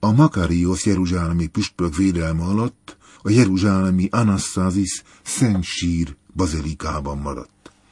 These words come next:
A darabok együttese adja Krisztus keresztjét. Ez az összetartozás jelképes. Úgy vannak benne eredeti darabok és hamisítványok,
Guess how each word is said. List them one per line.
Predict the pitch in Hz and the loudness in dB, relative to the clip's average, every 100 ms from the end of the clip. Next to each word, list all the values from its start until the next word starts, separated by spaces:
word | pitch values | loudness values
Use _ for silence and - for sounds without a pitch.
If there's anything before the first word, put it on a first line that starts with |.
| _ - | _ -8
A | 98 | 2
darabok | 131 156 131 113 - | 6 6 4 0 2
együttese | 147 113 85 85 85 76 80 | 4 6 4 -2 -2 -4 -2
adja | 80 92 80 95 87 - | -2 -4 -2 -4 -4 -2
Krisztus | 101 - - 87 | -2 -2 -6 -8
keresztjét. | - 82 78 - - 73 69 - - _ _ _ _ _ | -6 -6 -8 -12 -10 -8 -8 -14 -20 _ _ _ _ _
Ez | - 98 | -4 -2
az | 92 | 2
összetartozás | 131 - 110 104 95 87 92 82 80 76 - - - | 2 2 0 0 0 -2 -4 -2 -2 -4 -8 -14 -6
jelképes. | 87 76 76 78 71 - 73 - - _ _ _ _ _ - | -4 -4 -8 -8 -8 -8 -10 -12 -14 _ _ _ _ _ 2
Úgy | 160 131 | 6 6
vannak | 87 120 110 95 82 | 6 6 6 4 2
benne | 101 95 85 | 2 2 2
eredeti | - 98 92 87 85 90 | 0 0 0 -2 -4 -2
darabok | 98 104 82 80 82 | 0 0 -2 -4 -4
és | 78 | -4
hamisítványok, | - 95 92 107 104 104 101 104 110 - | 0 0 2 0 -2 0 2 4 2 -2